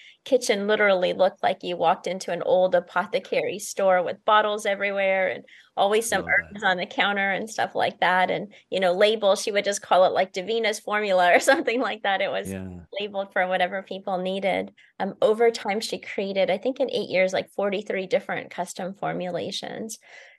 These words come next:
Speaker 1: So
Speaker 2: Wow.
Speaker 1: she wasn't really sure what to do with it next. She realized she had the power and gift to help people.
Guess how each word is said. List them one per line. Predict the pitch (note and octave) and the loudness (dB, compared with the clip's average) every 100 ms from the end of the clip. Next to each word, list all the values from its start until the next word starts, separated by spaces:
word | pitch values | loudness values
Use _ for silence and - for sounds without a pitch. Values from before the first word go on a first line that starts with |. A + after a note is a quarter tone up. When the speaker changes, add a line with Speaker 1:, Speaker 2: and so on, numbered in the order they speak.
| - | -4
Speaker 1:
So | - | 2
Speaker 2:
Wow. | A3 A#3 - | 2 0 0
Speaker 1:
she | B3+ | 2
wasn't | B3+ C#4 A#3+ | 4 4 2
really | G3+ G#3+ A3+ | 2 0 -2
sure | - G3+ | 0 0
what | G3 - | 2 0
to | - F#3+ | -2 -6
do | F#3 | -4
with | F3 G3 - | -2 -2 -6
it | - | -6
next. | F#3 F#3+ | -8 -6
She | - F#3 | -4 -2
realized | F#3+ G3 G3 G3+ | 2 4 4 2
she | G#3 G#3+ | -2 -2
had | G3+ | -2
the | E3+ E3+ | 0 -2
power | - G3+ F#3+ | 0 2 4
and | F#3 F3 F#3 | 2 -2 -6
gift | F3+ - | -8 -8
to | G3+ | -6
help | G3+ D#3+ - | -2 -2 -4
people. | G3 - D#3+ F#3 | -10 -6 -2 -4